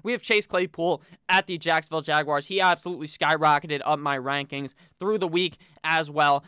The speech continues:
This Jacksonville Jaguars defense is pure, complete, and utter dog shit. Chase Claypool looks very good on a weekly basis. A very safe offense as a whole in the Pittsburgh Steelers. But like I always say, most games, one of these guys is going to not do good.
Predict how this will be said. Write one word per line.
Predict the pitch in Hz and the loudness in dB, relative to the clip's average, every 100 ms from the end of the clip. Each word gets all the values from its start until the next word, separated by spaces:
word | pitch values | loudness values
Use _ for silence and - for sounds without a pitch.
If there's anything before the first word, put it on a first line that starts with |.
| - | -4
This | 196 | -2
Jacksonville | - 190 - 175 | 2 0 0 -4
Jaguars | 170 160 160 160 | 0 0 2 -2
defense | 151 156 156 151 147 | -2 -8 -2 -2 -2
is | - 135 - | -10 -12 -12
pure, | - 170 170 170 _ _ | -2 2 2 0 _ _
complete, | - 131 - 160 165 _ _ - | -12 -12 -6 -4 -4 _ _ -10
and | 147 139 | -8 -2
utter | 147 143 127 _ - | 0 0 -4 _ -6
dog | 127 170 175 | 4 4 4
shit. | - 180 | 0 -4
Chase | - 170 165 | -2 -4 -4
Claypool | - 170 156 160 | -2 -2 -2 -6
looks | 147 147 | -4 -8
very | 123 151 165 | -4 -2 -2
good | 143 151 151 | -2 -2 0
on | 147 | -2
a | 147 | -2
weekly | 135 139 143 143 | -6 -8 -8 -10
basis. | 127 127 147 151 139 | -6 -6 -6 -8 -12
A | |
very | 131 147 220 | -8 -2 -2
safe | - 190 170 | -2 -4 -4
offense | 139 147 156 156 147 | 0 -2 0 -4 -4
as | 135 139 | -4 -4
a | |
whole | 123 143 143 | -2 -2 -2
in | - 143 | -4 -8
the | 135 | -8
Pittsburgh | - 139 - 143 131 | -8 -10 -6 -8 -8
Steelers. | - 156 156 135 | -8 -4 -4 -2
But | 151 147 - _ _ | -2 -2 -4 _ _
like | - 175 214 | -2 0 2
I | 214 | 4
always | 233 233 - | 4 2 2
say, | 226 202 170 _ _ _ | 2 4 2 _ _ _
most | 139 180 262 - | 0 4 4 2
games, | 220 214 185 | 2 2 0
one | 135 131 185 | -6 0 0
of | 214 | 0
these | 175 185 | -4 -2
guys | 165 160 151 | 2 2 2
is | 135 | -2
going | 143 139 | -2 -2
to | 127 | -4
not | 127 123 | -6 -6
do | 113 | -10
good. | 110 | -14